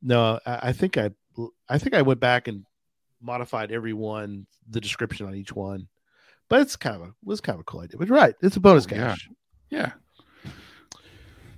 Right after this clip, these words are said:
Speaker 1: In the next one, telephone nearby. Um,
Speaker 2: You, you gotta wonder on this one too. How many of these are for telephones that are no longer there on that one?
Speaker 1: <laughs> Right, telephone
Speaker 2: You know?
Speaker 1: nearby.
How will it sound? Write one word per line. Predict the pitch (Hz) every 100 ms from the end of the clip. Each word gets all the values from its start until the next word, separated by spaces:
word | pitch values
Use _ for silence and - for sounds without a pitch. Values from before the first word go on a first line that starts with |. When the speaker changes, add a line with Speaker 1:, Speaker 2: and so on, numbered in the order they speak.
| _ - - - - _ -
Speaker 1:
In | 175
the | 180
next | 190 -
one, | 160 127
telephone | 117 175 170 - 175 160
nearby. | 147 143 131 135 120 110 120 _ _ -
Um, | 120 123 123 123 123 123 120 _ _ _ _ _ _ _ - - _ _ _ _ _ _ _
Speaker 2:
You, | 131 - _
you | - 147
gotta | 233 220
wonder | 156 208 180 160
on |
this | 131 123
one | 135 117
too. | - 139
How | 143
many | 165 175
of | 156
these | 143 131
are | 143 123
for | - 120 117 113 113
telephones | - 143 - 135 123
that | 123
are | 107
no | 104 107
longer | 135 135 117
there | 90 110 101 - - -
on | 98 92
that | 90 90
one? | 90 78 _
Speaker 1:
<laughs> | _ _ _ - 160 -
Right, | 196 156 156 139
telephone | - 185 240 - 196
Speaker 2:
You |
know? | 110 127
Speaker 1:
nearby. | 165 143 131 120 101 117